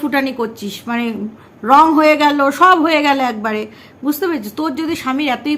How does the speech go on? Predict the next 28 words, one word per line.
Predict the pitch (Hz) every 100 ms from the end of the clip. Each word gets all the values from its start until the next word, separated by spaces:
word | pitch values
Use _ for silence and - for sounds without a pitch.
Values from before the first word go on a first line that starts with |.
| 277
পয়সা | 240 262 262
থাকে | 262 226
বল | 233 240 190
না, | 170 - - - - -
তাহলে | 254 262
তুই | 294 233
ভিক্ষাবৃত্তিটা | 202 - 254 269 - 277 285
কেন | 262 254 254
করলি? | 240 247 294 - - - _ - - -
স্বামীকে | - 247 254 262
দেখিয়ে | 220 226 247 226
দেখিয়ে | 226 226 240 226 - - - 240
অভিনয়টা | 277 294 269 277 254
কেন | 240 247
করলি | 226 226 226 269 - - - - -
হ্যাপি | 233 226 247
ভাইয়ার | 247 233 226 208
জন্য? | 220 240 - - - - - -
হুম, | 269 392 - - - _ _ - - - - - - - - - - - - - - - - - _ 269
ও | 320 359 - -
আজকে | 262 262 277 359 359
পাঁচশো | 262 254 330 311
টাকা | 330 349 330
সোফা, | 294 254 220
যার | 277 349 269
যেরকম | 254 320 349 381 269
হেসিয়াত | 285 285 349 392 381 - - -
সে | -